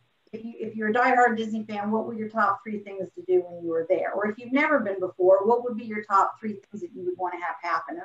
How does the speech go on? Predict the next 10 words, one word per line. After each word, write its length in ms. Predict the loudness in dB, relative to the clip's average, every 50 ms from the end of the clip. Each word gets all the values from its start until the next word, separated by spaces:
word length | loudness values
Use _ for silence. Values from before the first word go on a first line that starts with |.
| 0 2
obviously, 360 | 2 2 0 -6 -10 -12 -14 -14
if 80 | -14 _
you 100 | -18 -8 -4
have 220 | 2 4 4 4 2 0 _ _ _ _ _ _ 0
small 240 | 2 4 4 4 2
children, 460 | 0 -8 -8 -8 -4 -2 0 0 2
or 240 | 2 2 0 0 -4 _ _ _ _ _ _ _ -4
I've 240 | 0 2 2 2 0
seen 200 | -4 -6 -6 -6
adults 500 | 0 4 4 4 4 4 -2 _ _ -12